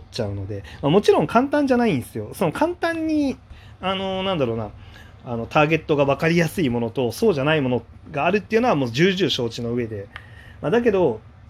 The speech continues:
簡単じゃないなりにやり方っていうのは多分あるんじゃなかろうかってやっぱ思うので、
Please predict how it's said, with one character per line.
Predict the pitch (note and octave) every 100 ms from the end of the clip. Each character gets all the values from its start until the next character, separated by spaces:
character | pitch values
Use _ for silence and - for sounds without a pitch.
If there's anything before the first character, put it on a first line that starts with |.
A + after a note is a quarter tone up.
| -
簡 | F4 F#4+
単 | F#4+ F#4
じ | E4+
ゃ |
な | D#4+ D4+
い |
な | C#4+
り | C4
に | A#3
や | F#3
り | G3+
方 | G#3 G3+
っ | G3
て | - G#3+
い |
う | D#3+
の | G#2+
は | - -
多 | F#3
分 | F3 A2+ - -
あ | F#3+
る | G3+
ん | A#2+
じ |
ゃ | A#2
な | A#2
か | D3
ろ | D3
う |
か | A2
っ | F2+
て | B2
や |
っ | -
ぱ |
思 | G#2 C#3+ D#3
う |
の | G#2 G2+
で、 | G2